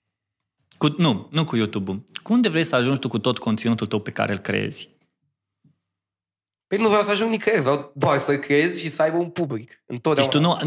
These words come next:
Speaker 1: nu ai neapărat un scop, „Uite, vreau să mă duc acolo.” Tu vrei să intri într-un proces, adică ești în procesul tău de a crea și de a dezvolta?
Speaker 2: Eu creez content. Deci eu, uh,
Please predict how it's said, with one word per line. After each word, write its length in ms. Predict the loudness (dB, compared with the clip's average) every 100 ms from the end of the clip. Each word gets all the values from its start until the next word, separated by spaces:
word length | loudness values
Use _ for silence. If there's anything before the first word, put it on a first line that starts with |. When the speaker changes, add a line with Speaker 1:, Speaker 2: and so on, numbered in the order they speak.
| 2
Speaker 1:
nu 60 |
ai 180 | 4 4
neapărat 400 | 4 4 2 0
un 100 | 0
scop, 280 | 0 0 0
„Uite, 180 | 0 0
vreau 160 | 0
să 140 | 2 0
mă 60 |
duc 100 | 0
acolo.” 220 | -2 -2
Tu 100 | -4
vrei 200 | 0 0
să 140 | 0 0
intri 240 | 0 0
într-un 300 | 0 2 2
proces, 680 | 2 0 0 0 0 -2 -8
adică 240 | -8 -4 -2
ești 180 | 0 0
în 80 | 0
procesul 440 | -2 -2 -2 -2
tău 160 | -2 0
de 120 | 0
a 140 | 0
crea 500 | 0 2 2 0 -6 -20 -20
și 160 | -6 0
de 100 | 4
a 100 | 4
dezvolta? 500 | 4 2 4 4 4
Speaker 2:
Eu 80 | 2
creez 140 | 2
content. 320 | 0 -2 -8 -10
Deci 160 | -10
eu, 360 | -4 -2 -2 -6
uh, 480 | -6 -2 -2 -2